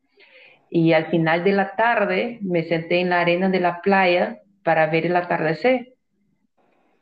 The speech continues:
Eh, realmente ese día me marcó y yo dije, "En un mismo día, la nieve y la playa". O sea, dos puntos opuestos, un nevado, el punto más cercano al sol del planeta,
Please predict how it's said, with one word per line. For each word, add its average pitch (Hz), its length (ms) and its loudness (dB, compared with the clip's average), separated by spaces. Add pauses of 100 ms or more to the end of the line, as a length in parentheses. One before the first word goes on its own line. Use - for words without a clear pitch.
(480)
Eh, 160 380 4
realmente 202 640 2
ese 220 180 -2
día 196 240 2
me 214 160 0
marcó 190 680 2
y 185 160 0
yo 170 120 0
dije, 196 580 0
"En 185 220 0
un 185 140 0
mismo 208 340 0
día, 196 640 -2
la 160 220 -2
nieve 220 680 -2 (220)
y 170 140 -2
la 156 220 -4
playa". 151 500 -4 (560)
O 170 80 -4
sea, 175 320 0
dos 190 340 -2
puntos 208 340 -2
opuestos, 196 560 -2
un 185 160 0
nevado, 185 720 0
el 170 180 -2
punto 185 340 -4
más 180 240 -2
cercano 180 760 0
al 165 160 0
sol 185 260 0
del 180 180 2
planeta, 180 720 0